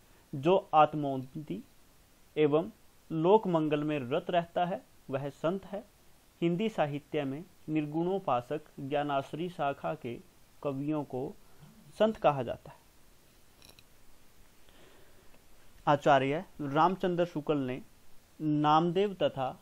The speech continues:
कबीरदास जी द्वारा परिवर्तित भक्ति धारा को निर्गुण ज्ञानाश्री शाखा कहा है, लेकिन आचार्य हजारी प्रसाद द्विवेदी ने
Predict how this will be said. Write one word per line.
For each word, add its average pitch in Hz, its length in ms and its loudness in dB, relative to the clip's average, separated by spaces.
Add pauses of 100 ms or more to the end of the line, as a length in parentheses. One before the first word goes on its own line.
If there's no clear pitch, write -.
(760)
कबीरदास 170 580 2
जी 175 160 -2
द्वारा 139 500 0 (140)
परिवर्तित 143 640 -2 (380)
भक्ति 135 360 -4
धारा 139 320 0
को 131 260 -8 (300)
निर्गुण 147 560 0
ज्ञानाश्री 127 580 -2
शाखा 180 380 -4
कहा 190 300 -6
है, 196 180 -10 (640)
लेकिन 135 340 -6 (540)
आचार्य 175 400 4
हजारी 170 360 4
प्रसाद 170 400 2
द्विवेदी 143 560 -2
ने 143 240 -4